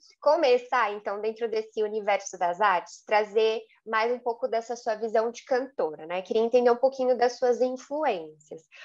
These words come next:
Porque você, além de cantar, também compõe. E aí eu queria trazer uma reflexão, assim, se,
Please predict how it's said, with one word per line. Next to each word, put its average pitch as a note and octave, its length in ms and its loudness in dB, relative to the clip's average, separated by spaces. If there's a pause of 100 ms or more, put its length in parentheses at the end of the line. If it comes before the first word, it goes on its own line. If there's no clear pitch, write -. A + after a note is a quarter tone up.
(160)
Porque C4+ 360 8
você, C#4 720 4 (400)
além G3+ 380 -2
de G3 140 -10
cantar, A#3 580 0
também C#4+ 360 2
compõe. A3 560 0 (560)
E G3+ 80 0
aí A3 180 6
eu C4 120 10
queria D4 420 4
trazer D4 280 4
uma D4 120 2
reflexão, D4+ 1000 -2
assim, G3 460 -16 (460)
se, G3 520 -6